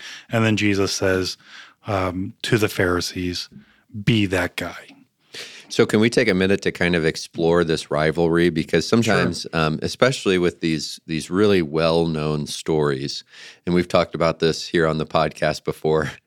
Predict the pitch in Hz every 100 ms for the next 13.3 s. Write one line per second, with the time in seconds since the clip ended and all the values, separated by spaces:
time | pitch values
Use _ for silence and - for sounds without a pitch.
0 | _ _ - - - 92 85 - 90 87
1 | 107 101 90 - 127 120 - 82 76 76
2 | _ _ - 82 85 85 87 85 82 78
3 | - 85 82 78 78 78 78 - 90 78
4 | - - 131 123 123 117 127 123 127 -
5 | 104 87 95 - 117 113 107 - 95 -
6 | - 131 95 87 87 85 - 113 107 101
7 | 90 - 98 98 - 117 113 87 80 -
8 | 87 - 82 82 - 90 82 - 90 92
9 | 95 85 82 82 82 78 76 - 87 76
10 | 80 95 87 - 92 90 87 85 87 80
11 | - 113 117 - 95 - - 78 76 85
12 | 117 101 80 95 92 87 85 78 76 -
13 | 76 73 78